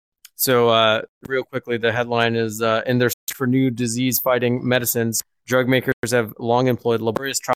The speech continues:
and error process to identify the right compounds. But what if artificial intelligence could predict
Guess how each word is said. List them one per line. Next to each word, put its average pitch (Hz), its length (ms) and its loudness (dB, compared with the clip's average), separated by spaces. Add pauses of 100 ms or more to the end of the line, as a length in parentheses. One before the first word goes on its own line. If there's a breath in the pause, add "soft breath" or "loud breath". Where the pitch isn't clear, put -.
and 120 160 0
error 117 120 0
process 113 420 -4
to 117 80 -2
identify 117 500 -4
the 110 80 -2
right 110 160 -2
compounds. 107 400 -12
But 117 100 -4
what 131 120 0
if 127 120 -4
artificial 117 480 -6
intelligence 110 460 -6 (120)
could - 200 -10
predict - 280 -8